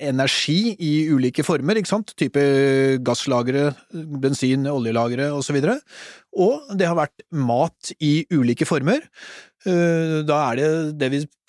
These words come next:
primært prater om, det er i grunnen, eh, sukker, eh, oljevekster og, eh, hvete, og eventuelt fôrkorn til dyra. Og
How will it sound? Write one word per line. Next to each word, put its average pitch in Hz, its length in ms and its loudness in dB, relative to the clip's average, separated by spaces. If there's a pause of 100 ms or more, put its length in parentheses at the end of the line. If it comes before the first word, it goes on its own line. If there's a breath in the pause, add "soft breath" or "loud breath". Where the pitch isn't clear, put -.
primært 139 480 0
prater 170 280 0
om, 269 100 -2
det 208 120 2
er 131 80 2
i 143 60 0
grunnen, 135 260 -2
eh, 131 240 0
sukker, 240 400 -2 (220)
eh, 147 260 0
oljevekster 135 680 -2 (320)
og, 139 380 0 (140)
eh, 131 680 0
hvete, 135 460 0 (240 loud breath)
og 135 180 2
eventuelt 127 320 0
fôrkorn 143 480 -2
til 151 120 0
dyra. 139 240 2 (680 loud breath)
Og 226 240 2